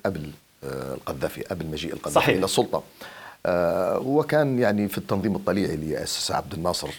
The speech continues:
Speaker 1: في، آه، في بدايات، آه، ثورته، وكان معروف يعني عربيا، كان معروف. فلا، عندما تولى القذافي مقاليد الأمور، قام بتعيينه مباشرة كمحافظ لمدينة، آه، ليبية،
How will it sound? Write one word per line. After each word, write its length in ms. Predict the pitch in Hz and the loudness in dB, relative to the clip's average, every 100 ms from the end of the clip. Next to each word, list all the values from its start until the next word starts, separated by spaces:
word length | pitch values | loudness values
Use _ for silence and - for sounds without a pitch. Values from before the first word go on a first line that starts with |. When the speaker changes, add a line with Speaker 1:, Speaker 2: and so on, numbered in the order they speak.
| - - | -16 -14
Speaker 1:
في، 100 | 67 69 65 | -10 -8 -8
آه، 220 | - 60 - - | -8 -10 -12 -12
في 120 | 73 62 | -14 -10
بدايات، 440 | 67 78 69 - | -6 -4 -6 -8
آه، 220 | 67 65 - - | -10 -10 -12 -12
ثورته، 340 | 71 - 90 - - - - | -12 -6 -6 -6 -12 -10 -6
وكان 320 | - 170 147 | 0 2 4
معروف 320 | 127 147 151 | 4 4 2
يعني 240 | 73 73 | -2 -4
عربيا، 440 | 67 80 80 92 80 | -2 -2 0 -2 -2
كان 280 | - 78 71 | -4 -6 -6
معروف. 200 | 71 - | -8 -2
فلا، 640 | 98 101 82 76 76 - 87 | 2 4 4 4 2 0 -2
عندما 300 | 87 95 110 | 0 0 0
تولى 340 | 95 113 127 | 2 2 2
القذافي 560 | 87 90 87 95 78 76 | 0 0 0 0 -2 -4
مقاليد 400 | 80 78 101 82 | -4 0 0 0
الأمور، 380 | - 107 165 190 - - - | 0 0 0 -2 -10 -10 0
قام 180 | 190 160 | 2 4
بتعيينه 380 | 151 151 190 | 2 2 2
مباشرة 680 | 131 120 143 147 165 - 87 - - | 2 4 2 4 2 0 -2 -6 -6
كمحافظ 520 | - 110 95 156 - 76 - _ _ | -2 0 2 2 0 -4 -14 _ _
لمدينة، 600 | - 87 87 104 98 95 95 - - - | -6 -2 -2 0 2 0 -2 -10 -20 -10
آه، 160 | 87 82 | -4 -2
ليبية، 460 | 90 98 113 76 | 0 0 0 -2